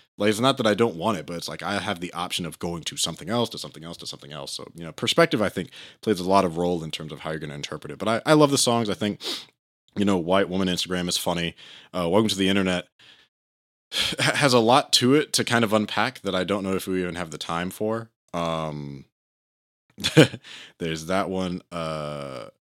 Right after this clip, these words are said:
what was the, the one he closed out on, I think, was really powerful. I think the, but the one that probably hit me the hardest was the one about turning thirty.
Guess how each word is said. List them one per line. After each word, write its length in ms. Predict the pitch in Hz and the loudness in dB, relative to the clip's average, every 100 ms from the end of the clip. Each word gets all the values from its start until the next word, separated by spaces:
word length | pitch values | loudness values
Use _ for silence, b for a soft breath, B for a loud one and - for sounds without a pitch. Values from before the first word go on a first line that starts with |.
| _ _ _ - | _ _ _ -14
what 120 | 113 | -12
was 140 | 107 | -8
the, 80 | 101 | -10
the 240 | 80 104 95 | -4 0 2
one 180 | 113 | 4
he 80 | 120 | 2
closed 320 | 107 104 95 | 2 2 4
out 220 | 95 95 - | 2 0 -6
on, 380 | - 87 82 78 | -10 -6 -6 -8
I 80 | - | -10
think, 180 | - 87 | -10 -8
was 120 | 80 | -8
really 200 | 80 82 | -8 -10
powerful. 420 | - 80 76 - - | -6 -6 -6 -10 -12
I 60 | |
think 320 | 90 - 131 135 | -6 -2 -2 0
the, 100 | 117 | 0
but 220 | 113 107 | 0 -2
the 80 | 101 | 4
one 220 | 123 160 | 6 4
that 120 | 135 | 0
probably 600 | - 110 127 120 107 95 B B _ | 0 0 0 0 0 -2 B B _
hit 200 | - 139 | -4 0
me 100 | 131 | 2
the 140 | 107 85 | 2 0
hardest 420 | - 101 92 - | 0 0 0 -6
was 180 | 87 87 | -10 -8
the 100 | 90 | -8
one 340 | 82 90 90 | -6 -8 -8
about 720 | - 82 _ 78 82 80 - B B B B B - | -10 -14 _ -4 -4 -6 -10 B B B B B -2
turning 360 | - 180 156 | 4 6 6
thirty. 580 | 120 - 95 71 - | 2 -2 -2 -2 -12